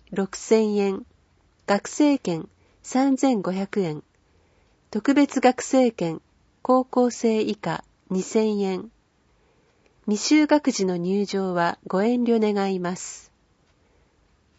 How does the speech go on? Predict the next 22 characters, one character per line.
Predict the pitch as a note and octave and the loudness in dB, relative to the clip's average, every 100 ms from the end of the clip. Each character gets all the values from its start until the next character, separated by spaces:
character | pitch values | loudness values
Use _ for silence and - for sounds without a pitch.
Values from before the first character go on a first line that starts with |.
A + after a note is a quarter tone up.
| _ _ _ _ _ G3+ | _ _ _ _ _ 0
野 | G#3 | 0
島 | C#4 C#4 C#4 | 4 4 4
テ | - | 4
ィ | C#4 C4+ | 4 4
ー | |
リ | C4+ C4 | 4 2
ー | G#3 | 0
グ | E3+ - _ _ - | -4 -4 _ _ -4
二 | G#3 | -4
千 | - D4+ B3 | 4 4 4
二 | A#3+ A#3+ | 2 2
十 | - F3 E3 | 0 -2 -2
二、 | E3+ G3 - _ - | -2 -4 -6 _ -4
二 | G3 | 0
千 | - C#4+ A#3 | 4 4 6
二 | B3 | 2
十 | A#3 G3 E3+ | 2 2 0
三 | - A3 A#3 A3 | -2 0 0 -2
シ | - A3 | 0 0
ー | F#3+ | 0
ズ | - D3+ | -4 -6
ン。 | D#3 | -8